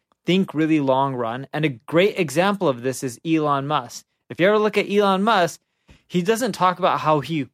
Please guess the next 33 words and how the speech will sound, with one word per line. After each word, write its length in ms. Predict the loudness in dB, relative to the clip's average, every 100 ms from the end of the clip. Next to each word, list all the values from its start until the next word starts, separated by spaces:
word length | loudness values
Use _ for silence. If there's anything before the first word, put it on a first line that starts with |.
| -12
wants 580 | -8 0 2 4 2 -2
us 380 | 0 0 -2 -8
to 120 | -8 -2
be 340 | 0 0 0
able 300 | -2 -2 -4
to 100 | -4
live 240 | -2 -2
on 220 | 0 -2 -4
Mars 360 | 0 0 0
or 120 | -4
go 180 | -2 0
to 80 | 0
Mars. 400 | -2 0 0 -4 _ _ _ _ -4
For 80 | -2
him, 400 | -2 -2 -2 -4
it's 180 | -6 -4
a 60 | -2
necessity. 680 | -2 0 0 0 -6 -8
We 180 | -8 -8
have 360 | -6 -2 -2 0
no 220 | 0 0
choice, 640 | -2 -2 0 -2 -6 -14 -16 _ _ _ _ _
right? 300 | -2 0 0 -4 _ _ _
But 180 | -2 0
that 220 | -2 0
vision 400 | 0 0 0 0
that 140 | 0 0
he 160 | -2
has 460 | -2 0 0 -2 -6 -6
is 160 | -4 0
very 320 | 2 4 4
long 400 | 4 2 2 0
run. 400 | 0 0 -2 -12